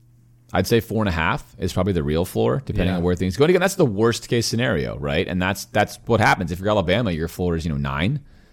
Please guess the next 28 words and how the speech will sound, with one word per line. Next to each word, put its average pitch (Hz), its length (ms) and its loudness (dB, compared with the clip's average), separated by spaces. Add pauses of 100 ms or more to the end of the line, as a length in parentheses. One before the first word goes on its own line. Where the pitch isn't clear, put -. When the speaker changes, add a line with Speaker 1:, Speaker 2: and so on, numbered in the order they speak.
(140)
Speaker 1:
'cause 98 140 -2
you 95 100 0
could 90 140 0
lose 87 240 2
ten 95 280 0
guys, 85 440 0
but - 320 -6
all 85 160 2
your 78 100 0
other 92 140 2
guys 71 220 -2
are 73 80 -6
still 80 180 -4
so - 160 -4
good, 85 560 -2
you're 73 220 -4
automatically 78 520 0
going 73 260 -4
to 71 100 -10
be 69 100 -6
favored 73 340 -4
against 71 260 -6
still 78 340 -4
everyone 67 400 -4
else. 107 200 0
Florida's 113 320 2
not 123 180 2
there, 85 340 -2